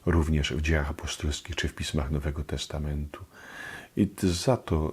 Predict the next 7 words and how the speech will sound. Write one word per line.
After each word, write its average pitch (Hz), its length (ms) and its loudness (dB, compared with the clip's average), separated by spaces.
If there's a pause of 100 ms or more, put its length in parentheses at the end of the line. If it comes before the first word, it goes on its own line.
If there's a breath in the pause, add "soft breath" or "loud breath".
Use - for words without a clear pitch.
w 85 60 -6
jakim 82 340 4
sensie 80 440 0 (120)
kocham 76 420 0
Andrzeja 73 680 2
i 76 180 2
lubię 80 500 4